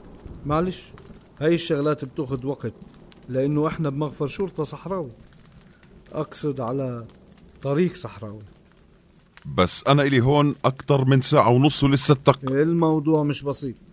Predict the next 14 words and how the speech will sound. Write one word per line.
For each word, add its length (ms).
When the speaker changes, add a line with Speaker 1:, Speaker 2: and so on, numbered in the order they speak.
Speaker 1:
بالإضافة 560
لأنك 440
كنت 240
سايق 420
سيارتك 560
بسرعة 460
عالية. 240
Speaker 2:
طيب، 320
باخد 420
مخالفة 520
السرعة 460
وبسددها، 800
ولا 200
يهمك. 640